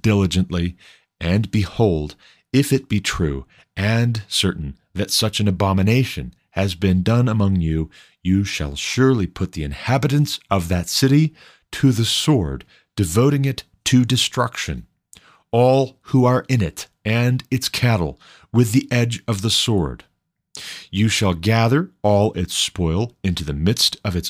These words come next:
open square, and burn the city and all its spoil with fire,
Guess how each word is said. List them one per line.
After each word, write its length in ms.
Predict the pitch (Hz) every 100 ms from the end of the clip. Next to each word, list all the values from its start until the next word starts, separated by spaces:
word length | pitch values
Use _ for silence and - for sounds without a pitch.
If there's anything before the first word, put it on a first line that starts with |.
| -
open 280 | 90 120 127
square, 540 | - 104 90 85 92 - _ _ _ _ _ _ -
and 300 | 110 117 - _
burn 380 | 127 123 120 113
the 100 | 90
city 440 | - - 64 64 _ _ -
and 240 | 92 95 -
all 320 | 110 113 120 -
its 200 | 98 -
spoil 580 | - - 76 69 69 - _
with 180 | 87 -
fire, 460 | - 71 65 60